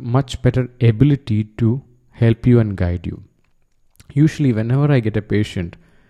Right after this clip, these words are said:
who comes with a self-diagnosis, a lot of my time is wasted just to help them understand, "Let's get back to the symptoms. What are your current problems that you're facing?" So when we simplify with the symptoms,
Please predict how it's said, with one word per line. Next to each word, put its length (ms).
who 100
comes 400
with 160
a 60
self-diagnosis, 1120
a 60
lot 180
of 180
my 200
time 360
is 220
wasted 480
just 240
to 80
help 240
them 180
understand, 540
"Let's 240
get 240
back 200
to 60
the 200
symptoms. 500
What 240
are 80
your 160
current 480
problems 480
that 140
you're 160
facing?" 420
So 480
when 240
we 80
simplify 720
with 160
the 80
symptoms, 720